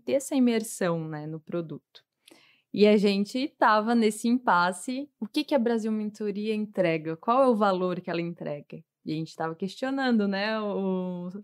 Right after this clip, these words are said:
o Edmilson, como que fazia isso.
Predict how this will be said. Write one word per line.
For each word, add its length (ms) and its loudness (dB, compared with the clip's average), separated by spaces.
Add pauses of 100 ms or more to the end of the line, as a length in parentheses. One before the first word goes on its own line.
(420)
o 60 0
Edmilson, 840 2
como 240 -2
que 380 -4
fazia 340 -2
isso. 440 -6